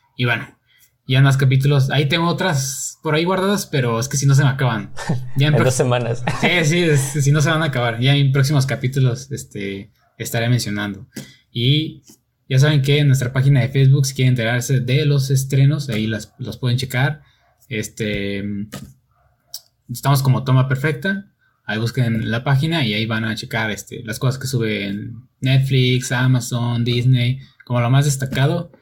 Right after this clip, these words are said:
Speaker 1: ahí lo van a poder ver. Así que, nuevamente, gracias por escucharnos, por quedarse hasta aquí, hasta el último. Esperamos les haya gustado mucho este episodio. Ya saben,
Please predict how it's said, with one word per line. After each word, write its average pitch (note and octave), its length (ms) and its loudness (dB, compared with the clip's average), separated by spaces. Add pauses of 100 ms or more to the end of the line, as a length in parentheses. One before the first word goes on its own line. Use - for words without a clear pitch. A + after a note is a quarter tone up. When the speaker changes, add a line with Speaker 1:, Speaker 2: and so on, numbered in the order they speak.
(260)
Speaker 1:
ahí A2 260 -2
lo G#2+ 120 -2
van G#2 140 -2
a G#2+ 160 -4
poder F#2+ 360 -6 (180)
ver. F2 300 -12 (500)
Así C3 240 2
que, D3 480 0 (600)
nuevamente, D3+ 440 2
gracias C#3+ 360 2
por D#3 240 0
escucharnos, C#3+ 580 0
por - 220 -4
quedarse B2+ 420 0
hasta C3 220 -4
aquí, D#3 260 -4
hasta C3 220 -4
el A#2+ 80 2
último. E3 600 0 (280)
Esperamos C3+ 260 4
les C3 140 2
haya C#3+ 100 4
gustado C#3 380 2
mucho D3+ 360 4
este D3+ 140 -2
episodio. D3+ 680 0 (840)
Ya C3 100 0
saben, D#3+ 460 2